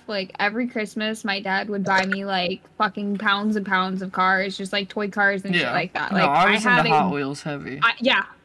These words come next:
Speaker 1: every Hot Wheel I would have. I literally have every Hot Wheel. But, um, I would not take care of my Barbies, like, at all. I would chop their heads off. I would cut all the hair off. And
Speaker 2: Bro,
Speaker 1: I,
Speaker 2: okay.
Speaker 1: like,
Speaker 2: You
Speaker 1: I
Speaker 2: might have
Speaker 1: would
Speaker 2: a problem.
Speaker 1: No, it gets worse.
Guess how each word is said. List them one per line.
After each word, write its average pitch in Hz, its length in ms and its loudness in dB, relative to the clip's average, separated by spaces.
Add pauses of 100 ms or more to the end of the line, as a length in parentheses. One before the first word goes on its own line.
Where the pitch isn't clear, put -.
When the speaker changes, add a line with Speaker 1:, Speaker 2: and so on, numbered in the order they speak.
(140)
Speaker 1:
every 269 320 2
Hot 254 280 2
Wheel 285 380 2 (220)
I 214 180 2
would 214 140 -4
have. 156 340 -2
I 208 100 -2
literally 233 400 2
have 208 220 0
every 190 200 -4
Hot 170 220 -4
Wheel. 180 240 -6 (360)
But, 220 320 2 (100)
um, 196 520 0 (340)
I 277 500 4
would 269 120 -2
not 220 240 0
take 254 200 -8
care 202 220 -6
of 202 100 -10
my 202 120 -10
Barbies, 185 600 -12
like, 208 220 -8
at 196 140 0
all. 180 280 -6
I 208 120 0
would 208 100 -6
chop 240 220 0
their 269 120 -2
heads 220 200 -4
off. 208 300 0 (400)
I 208 240 2
would 202 280 -2
cut 240 160 0
all 240 160 2
the 240 80 0
hair 202 260 0
off. 196 240 -2 (200)
And 165 100 -4
Speaker 2:
Bro, 127 340 2 (100)
Speaker 1:
I, 190 180 2
Speaker 2:
okay. 165 200 0
Speaker 1:
like, 202 160 -2
Speaker 2:
You 170 140 -2
Speaker 1:
I 220 40 6
Speaker 2:
might 294 180 6
have 254 120 4
Speaker 1:
would 220 100 -2
Speaker 2:
a - 20 -16
problem. 139 520 -2 (580)
Speaker 1:
No, 254 460 4
it 247 120 4
gets 381 280 -2
worse. 190 300 -6